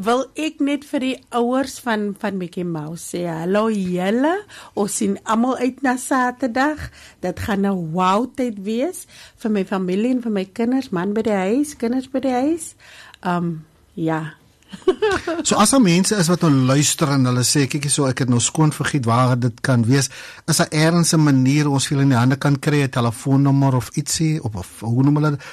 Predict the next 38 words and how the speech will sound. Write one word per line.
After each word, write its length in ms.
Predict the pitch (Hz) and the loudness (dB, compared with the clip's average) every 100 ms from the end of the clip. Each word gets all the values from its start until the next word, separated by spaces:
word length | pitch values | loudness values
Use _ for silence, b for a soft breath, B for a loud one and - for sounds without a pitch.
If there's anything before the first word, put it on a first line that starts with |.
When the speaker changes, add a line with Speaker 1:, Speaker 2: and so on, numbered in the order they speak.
| B 165 | B -6
Speaker 2:
'n 60 | |
Facebook-blad 760 | - 165 156 131 143 113 131 131 | 0 2 2 2 2 2 0 0
ook, 240 | 175 196 143 | -2 -2 -4
of 160 | 120 - | -4 -6
iets 160 | 127 | -2
wat 120 | 147 | -2
soos 140 | - 123 | 0 0
dit 160 | 131 | 2
wat 140 | 131 127 | 2 0
julle 160 | 135 | 2
het? 320 | 135 214 - - _ - B B B - | 4 2 -2 -20 _ -18 B B B 0
Speaker 1:
Ehm, 200 | 262 262 | 0 0
ek 160 | 320 320 | -4 -4
sal 160 | 370 | -2
my, 320 | 359 381 349 | 0 0 -2
eh, 140 | - 202 | -2 -6
telefoonnommer 760 | - 262 285 - 294 220 185 214 | -2 -2 -2 -2 0 0 -2 -6
gee 200 | - 277 | -4 -2
en 100 | 302 | 0
dan 160 | 185 190 | -2 -4
kan 180 | 202 | -2
juffrou 260 | 202 190 220 | -2 -2 0
Nisa 380 | 202 160 170 180 | 0 -2 -2 -2
ook 160 | 165 160 | -2 -2
haar 140 | 170 | -2
syne 300 | - 190 202 | -2 -2 -2
gee. 300 | 208 233 269 381 B B B B | -2 -2 -2 -4 B B B B
Ehm, 800 | 214 208 202 202 202 202 208 208 B B B - - | 0 2 2 2 0 0 0 -4 B B B -20 -4
ek 200 | 240 240 | -4 0
is, 260 | 240 233 - | -2 -2 -4
eh, 280 | 214 202 196 | -2 0 0
nul 360 | 185 180 233 | -2 -2 -2
sewe 460 | 240 - 240 220 220 | -4 -4 -2 -2 -4
twee 300 | 208 185 - | -4 -6 -4
een, 240 | 233 302 480 523 - - B B B B B - | -2 -2 -2 -10 -20 -20 B B B B B -4
agt 220 | 226 - | -4 -4
ses 240 | - 214 - - | -4 -6 -6 -4
agt 460 | 302 453 - - | -4 -4 -14 -14